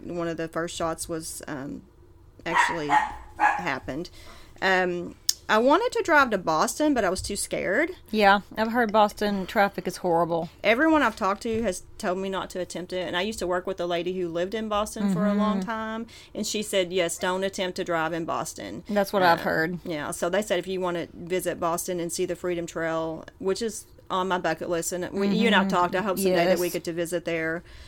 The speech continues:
Speaker 1: but, um, just, they said you can actually, you know, get a hotel on the outskirts of the city and then, you know,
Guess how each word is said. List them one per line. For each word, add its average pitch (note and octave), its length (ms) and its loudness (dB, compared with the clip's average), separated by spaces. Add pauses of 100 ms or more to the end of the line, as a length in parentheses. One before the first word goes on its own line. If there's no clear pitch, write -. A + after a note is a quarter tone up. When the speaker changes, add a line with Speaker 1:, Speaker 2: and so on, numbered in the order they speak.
(140)
Speaker 1:
but, F#3 320 2
um, E3 460 0 (520)
just, F#3+ 440 0
they F3+ 100 4
said F3 200 -2
you F#3 100 -2
can E3+ 160 -4
actually, E3+ 420 -4 (420)
you A#3+ 120 -2
know, E3+ 140 0
get A#3 160 -2
a C#4+ 40 2
hotel A3 300 0
on F#3 60 -2
the F3 80 -2
outskirts E3+ 400 -4
of D#3+ 60 -8
the E3+ 80 -6
city D#3+ 420 -4
and D#3 220 -4
then, D#3 280 -6
you E3+ 100 -6
know, D3 140 -8